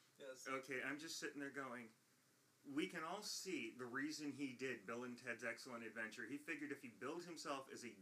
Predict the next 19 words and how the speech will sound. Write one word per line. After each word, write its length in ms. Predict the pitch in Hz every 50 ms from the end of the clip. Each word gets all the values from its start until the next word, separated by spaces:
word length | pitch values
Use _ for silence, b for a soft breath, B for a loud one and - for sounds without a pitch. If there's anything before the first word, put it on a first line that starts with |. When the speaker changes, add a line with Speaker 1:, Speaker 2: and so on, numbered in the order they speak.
| 92 95
Speaker 2:
dumb 240 | 120 127 147 170
enough, 400 | 170 156 147 143 143 139 127 117 - - - B B B B B B B -
uh, 140 | 123 113 110
staple 640 | - - - - - 151 147 147 147 - 127 110 104 - -
for 160 | 123 107 -
a 40 | 123
Speaker 1:
Uh-huh. 120 | 127 -
Speaker 2:
character, 540 | 160 160 156 131 - - - 113 104 98 - - -
they 80 | 117
Speaker 1:
Mm-hmm. 80 | 117 117
Speaker 2:
would 160 | 120 - 107 113
never 380 | 123 139 147 151 135 156 143
want 320 | 127 127 135 135 131 123 123
him 340 | 113 127 123 117 117 117 113 -
to 100 | - 135
do 560 | 123 117 104 104 98 92 92 92 92 98 98 B B B B B B B - - - -
a 80 | - 143
Superman 640 | - - 190 190 185 175 151 131 120 110 101 98 98
movie. 360 | 98 95 92 95 117 104 92